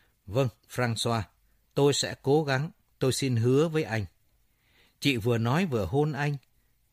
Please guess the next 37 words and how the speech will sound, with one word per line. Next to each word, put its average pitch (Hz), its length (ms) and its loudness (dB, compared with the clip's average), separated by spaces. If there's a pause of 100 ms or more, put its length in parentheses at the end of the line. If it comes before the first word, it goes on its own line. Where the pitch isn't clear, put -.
(120)
"Cảm 76 200 -6
ơn, 110 240 -8 (460)
cảm 104 220 0
ơn 151 140 0
anh 147 240 0
về 117 120 2
tất - 380 -6
cả 95 160 -2
mọi 92 240 -2
việc." 87 280 -6 (1400)
"Chừng 131 220 2
nào 123 200 2
hai 156 240 0
người 127 220 2
còn 110 320 0
cùng 107 220 0
đi 151 140 0
với 165 180 -2
nhau 156 340 0 (420)
thì 104 120 -2
chị 113 220 -6
hãy 139 180 -4
chú 143 200 -2
ý 147 180 2
tới 135 220 -2
Lea." 120 440 -2 (720)
Anh 107 180 -4
nói 123 140 -4
nhỏ 107 320 -4
với 107 140 -8
chị. - 200 -14 (680)
"Tôi 117 180 2
xin 107 300 -2
hứa." 104 300 -6 (2250)
Đầu 101 260 -6
óc - 220 -8
Lea 123 280 -2